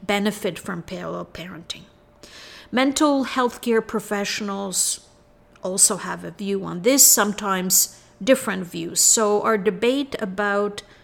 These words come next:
parallel parenting is multidisciplined and ongoing.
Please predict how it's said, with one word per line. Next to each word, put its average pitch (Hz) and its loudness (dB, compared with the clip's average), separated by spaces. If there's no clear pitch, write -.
parallel 190 -2
parenting 196 -4
is 185 0
multidisciplined 196 -2
and 175 -6
ongoing. - -12